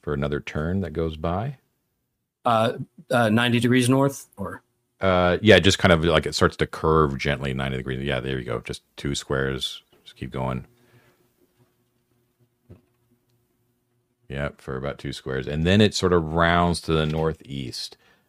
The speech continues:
Speaker 1: at about a, um, about a thirty-five degree angle to the northeast. So, like, a sort of a gentle curve for another fifty feet.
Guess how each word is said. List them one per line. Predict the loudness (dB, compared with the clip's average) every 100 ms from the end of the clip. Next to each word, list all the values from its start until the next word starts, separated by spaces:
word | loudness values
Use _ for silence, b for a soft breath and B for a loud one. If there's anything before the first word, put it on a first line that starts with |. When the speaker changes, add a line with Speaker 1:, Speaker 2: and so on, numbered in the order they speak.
| -10
Speaker 1:
at | -8
about | -6 -4 -2 -4 -8 -6
a, | -4 -4 -6 -8
um, | -8 -8 -8 -8 -10 -12 _ _ _ _ _ _ _ _ _ _ _ _
about | 2 2
a |
thirty-five | -2 0 0 0 0 0 0
degree | -4 -6 -8
angle | -6 -8 -8
to | -12 -10
the | -8
northeast. | -8 -8 -10 -10 -10 -12 -14
So, | -14 -12
like, | -10
a |
sort | -10 -10
of | -10
a |
gentle | -8 -8 -6 -8
curve | -6 -2 -2 -2
for | -2
another | -2 -2
fifty | -2 -6 -4 -10
feet. | -6 -6 -6 -8